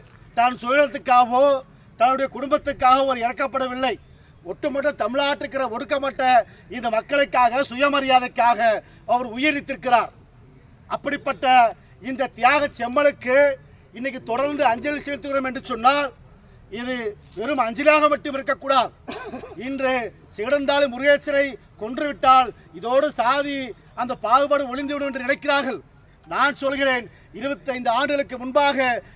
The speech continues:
சிகடந்தாளி முருகேசனை கொலை செய்யப்பட்டாலும் கூட, இன்னைக்கு ஆண்டுக்கு ஆயிரம் சிகடந்தாளி முருகேசனை போல ஆயிரம் பேர் இன்னைக்கு உருவாகியிருக்கிறார்கள், அஞ்சலி செலுத்துகிறார்கள். அதை தடுக்க முடியுமா என்றால் முடியாது. அப்படிப்பட்ட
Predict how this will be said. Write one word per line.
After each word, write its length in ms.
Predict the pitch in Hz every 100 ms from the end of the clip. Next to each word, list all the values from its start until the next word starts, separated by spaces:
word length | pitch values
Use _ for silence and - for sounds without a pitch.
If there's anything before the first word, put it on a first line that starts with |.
| -
சிகடந்தாளி 500 | - 247 294 277 285 262
முருகேசனை 480 | 247 285 277 285 269
கொலை 200 | 233 277
செய்யப்பட்டாலும் 560 | 285 285 - 269 262 262
கூட, 120 | 302 330 294 - - - 247
இன்னைக்கு 260 | 262 254 208 233
ஆண்டுக்கு 400 | 311 311 - 285 226 269
ஆயிரம் 340 | 294 294 262 - - -
சிகடந்தாளி 520 | 269 320 302 294 277 240
முருகேசனை 460 | 285 311 302 294 285
போல 120 | 277 262 247 - - - 180
ஆயிரம் 320 | 277 302 277 269
பேர் 140 | 311
இன்னைக்கு 240 | 294 285 254
உருவாகியிருக்கிறார்கள், 720 | 311 311 233 294 269 254 247 - - - - -
அஞ்சலி 300 | 285 339 349 294
செலுத்துகிறார்கள். 580 | 285 262 240 202 - - - - - - 226
அதை 160 | 240 262 247
தடுக்க 240 | 294 320
முடியுமா 300 | 294 294 285 277 254
என்றால் 260 | 320 311
முடியாது. 340 | 285 330 285 143 - - - - - - - - - - - - - - -
அப்படிப்பட்ட 500 | - 302 294 269